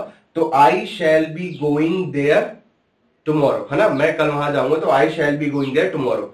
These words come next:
अब यहाँ पे क्या हो रहा है, मैंने बताया था आपको, mostly I और we के साथ किसका प्रयोग किया जाता है, shall का प्रयोग किया जाता है।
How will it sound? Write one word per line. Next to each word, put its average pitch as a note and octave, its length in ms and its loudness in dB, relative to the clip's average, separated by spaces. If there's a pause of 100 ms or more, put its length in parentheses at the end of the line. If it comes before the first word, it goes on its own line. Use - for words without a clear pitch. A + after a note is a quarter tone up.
(200)
अब C#3 120 -2
यहाँ E3 140 2
पे E3 140 -2
क्या E3 100 0
हो D#3+ 100 4
रहा D#3+ 100 4
है, - 180 -10 (140)
मैंने D3+ 140 2
बताया D#3+ 220 0
था E3+ 60 2
आपको, D#3+ 220 -2
mostly D3+ 560 -2
I D3+ 200 4
और D#3 100 2
we D3+ 180 -4
के D#3+ 140 -4
साथ D#3 220 -4
किसका D#3 280 -4
प्रयोग D#3 320 -2
किया D#3 100 0
जाता D3+ 280 0
है, F#3+ 240 -4 (200)
shall D#3 200 2
का C#3+ 60 2
प्रयोग B2+ 320 -2
किया A#2+ 100 -2
जाता A2+ 200 -4
है। - 160 -8